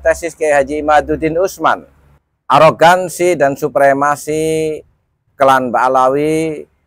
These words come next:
hari ini jungkel, dan masyarakat juga sudah berani melawan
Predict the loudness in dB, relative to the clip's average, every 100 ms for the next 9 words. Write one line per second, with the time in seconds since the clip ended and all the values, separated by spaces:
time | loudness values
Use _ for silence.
0 | _ -2 0 0 -2 -4 -4 -2 0 0
1 | -2 -4 -4 -2 -2 0 2 2 -2 -12
2 | _ _ _ _ _ 0 2 0 0 0
3 | 0 -2 -2 -4 -4 -2 -2 -2 2 4
4 | 4 2 -4 0 0 2 2 4 4 4
5 | 2 -2 -6